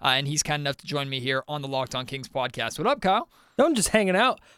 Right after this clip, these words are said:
Speaker 2: I like this setting because we get to be in the same room, so I get to kick my feet up. This is great.
Speaker 1: He's lazy.
Speaker 2: I
Speaker 1: He's
Speaker 2: love this.
Speaker 1: already
Speaker 2: I'm
Speaker 1: lazy. We're not
Speaker 2: extremely
Speaker 1: even, we're,
Speaker 2: lazy.
Speaker 1: we're not even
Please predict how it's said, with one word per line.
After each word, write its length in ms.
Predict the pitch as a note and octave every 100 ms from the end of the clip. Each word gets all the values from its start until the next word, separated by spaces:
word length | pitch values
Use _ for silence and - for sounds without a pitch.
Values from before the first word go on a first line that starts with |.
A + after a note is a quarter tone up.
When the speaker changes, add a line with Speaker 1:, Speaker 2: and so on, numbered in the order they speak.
| -
Speaker 2:
I 60 | F3
like 220 | G3+ -
this 140 | G#3+
setting 460 | - - E3+ A3 B3
because 260 | F3 E3+
we 100 | D#3+
get 120 | E3 E3
to 60 |
be 120 | F3+
in 100 | G3
the 60 | E3+
same 320 | - F3 D3+
room, 200 | C#3+ F3
so 120 | G3
I 40 | F3
get 120 | E3
to 60 | D#3
kick 220 | G3+ -
my 80 | C#3
feet 320 | - E3+ G3+
up. 200 | B3 B3 - _ _ _ _ _ _
This 100 | G3
is 100 | F3
great. 320 | D#3 E3 E3+ -
Speaker 1:
He's 200 | D#3 F3
lazy. 400 | C#3+ D#3 D3+ G#2
Speaker 2:
I 40 | G2+
Speaker 1:
He's 120 | D3+
Speaker 2:
love 100 | D#3
this. 140 | E3+
Speaker 1:
already 140 | F3 E3
Speaker 2:
I'm 60 | D#3
Speaker 1:
lazy. 200 | D3 C3+
We're 80 | F#3
not 80 | F#3
Speaker 2:
extremely 200 | F#3+ D#3+
Speaker 1:
even, 160 | C#3 C3+
we're, 60 |
Speaker 2:
lazy. 160 | - G#2
Speaker 1:
we're 80 | F3+
not 160 | F#3
even 280 | F#3 D#3 D3